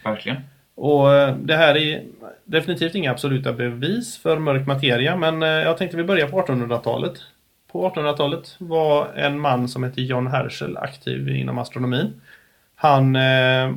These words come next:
Speaker 2: konstaterade det att vi är omgivna av en ring av, eh, stjärnor.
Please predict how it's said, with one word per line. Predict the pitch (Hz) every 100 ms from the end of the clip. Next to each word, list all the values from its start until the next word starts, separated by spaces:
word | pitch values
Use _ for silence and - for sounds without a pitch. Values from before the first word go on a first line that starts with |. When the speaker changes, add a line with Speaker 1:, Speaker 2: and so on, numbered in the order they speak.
| 139
Speaker 2:
konstaterade | - 147 202 233 165 143 190
det | 180
att | 143 139
vi | 135
är | 147
omgivna | 214 127 123 120 127
av | 127 131
en | 165
ring | 151 185 139
av, | 135 127 131 123
eh, | 123
stjärnor. | - 170 127 170